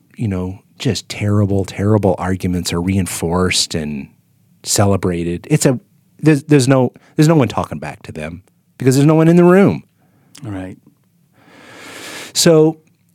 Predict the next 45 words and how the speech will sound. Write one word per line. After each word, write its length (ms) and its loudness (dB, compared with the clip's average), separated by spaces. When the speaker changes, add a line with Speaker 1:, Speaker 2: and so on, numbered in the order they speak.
Speaker 1:
um, 460 0
I, 200 -2
maybe 520 0
I'm 160 -2
less 220 -6
optimistic 600 -12
about 320 -14
social 320 -8
media 320 -6
than 160 -8
you 160 -4
are. 120 0
And 100 4
I, 100 2
that's 280 0
one 140 2
of 60 4
the 80 4
things 240 0
that 120 -4
concerns 440 0
me 140 0
is 120 -4
I 80 -2
think 300 0
that, 220 -2
uh, 340 -2
there's 460 -2
even 200 2
the 60 2
possibility 600 -2
that 80 -10
this 140 -2
starts 320 -2
to 60 -10
happen 360 -6
within 260 -2
the 60 -4
church 300 -6
itself, 440 -2
that 80 -10
we 80 -10
begin 280 -8
to 80 -8
bifurcate 680 -8